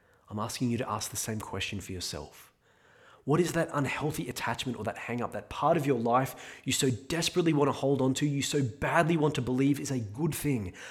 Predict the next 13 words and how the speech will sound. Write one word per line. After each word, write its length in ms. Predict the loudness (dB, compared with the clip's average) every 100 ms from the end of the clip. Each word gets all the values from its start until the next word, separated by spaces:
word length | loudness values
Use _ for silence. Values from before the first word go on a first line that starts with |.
| -2
but 100 | 0
is 140 | 0 2
ultimately 500 | 4 6 6 4 0
preventing 600 | 0 -4 0 0 2 0
you 320 | 0 -2 -6 -8 -14
from 160 | -6 -6
wholehearted 880 | -4 0 2 2 2 2 0 -4 -4
love 240 | -4 -4 -8
of 140 | -16
Christ 520 | -4 -2 0 -2 -10 -18 -20 -20 _
and 120 | -6
his 140 | -4 -2
church? 580 | -2 -2 -6 -12 -14